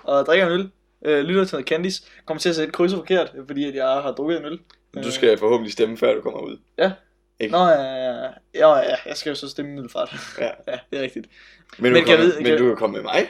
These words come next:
Speaker 1: Ja.
Speaker 2: og stemme.
Speaker 1: Kan jeg vide, om der også er, det er der nok, der er nok en forskel på, øh, dem, der lytter til Candice, hvad de stemmer, og dem, der lytter til Barcelona, hvad de stemmer. For dem, der s-, lytter til Barcelona, de stemmer ikke. De er ikke gamle nok.
Speaker 2: Det er rigtigt.
Speaker 1: Ja.
Speaker 2: Ej, de, de er lige forskellige,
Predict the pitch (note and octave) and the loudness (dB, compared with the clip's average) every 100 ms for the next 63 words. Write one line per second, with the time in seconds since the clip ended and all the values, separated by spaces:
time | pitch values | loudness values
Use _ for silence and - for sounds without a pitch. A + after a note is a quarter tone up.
0 | - - G3 B2 B2 - D3+ D3 - - | -4 2 4 4 2 -2 -2 -10 -18 -20
1 | _ _ E3 D#3 D3+ F#3 B3+ E3+ D#3 C#3+ | _ _ 4 4 4 2 4 4 4 4
2 | C#3+ C#3 E3+ F#3 E3 C#3+ B2+ C3 F3 D#3+ | 6 6 4 2 2 4 0 4 4 6
3 | C3+ D3+ - D3 E3+ G3 G3+ G#3+ E3 D3+ | 4 -2 2 2 2 2 0 0 -4 -2
4 | D#3 C#3 C3+ B2+ E3 E3+ C#3 C3+ C3 - | -2 -2 -4 -6 0 0 0 -6 -14 -4
5 | F#3 A3 D#3+ D3+ F#3 F3+ E3 D#3+ C#3+ D#3 | -4 -2 -6 -8 -4 -4 -2 -2 -4 -6
6 | E3 C#3 C3 C3 C3+ C3+ C#3+ E3 E3+ D3+ | -8 -6 -8 -6 -6 -6 -6 -6 -6 -8
7 | F3+ D#3 D3 _ - _ _ _ - D#3 | -8 -10 -10 _ -20 _ _ _ -4 0
8 | F#3+ G3+ F#3 C#3+ - D#3 D3 C#3+ C#3+ C#3+ | 0 0 -2 -4 -16 -8 -8 -4 -4 0
9 | E3 F3+ A3 F#3+ F#3 F#3 G3 E3+ D3 - | 0 4 2 2 -4 -2 -2 -2 -4 -8
10 | F3 E3+ E3 C#3+ D#3 C3+ G3+ - - - | -4 -2 -2 -4 -6 -8 -8 -10 -4 0
11 | F3+ F#3 F#3+ A#2 A#2 - _ - C#3 C#3 | 4 2 2 -2 -2 -4 _ -6 -6 -2
12 | D#3+ D3+ D#3+ D#3+ D#3 - E3+ D3 | -2 -2 -6 -10 -10 -6 -2 -2